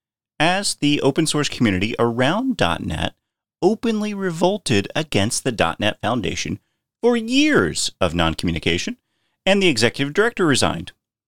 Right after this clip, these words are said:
And also, newly elected board members are left to pick up the pieces.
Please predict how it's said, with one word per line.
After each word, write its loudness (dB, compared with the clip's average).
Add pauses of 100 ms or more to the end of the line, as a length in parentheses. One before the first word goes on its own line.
(180)
And -2 (500)
also, -2 (180)
newly 0
elected -6 (120)
board 0
members -4 (680)
are 2
left 0
to -6
pick -6
up -4
the -8
pieces. -6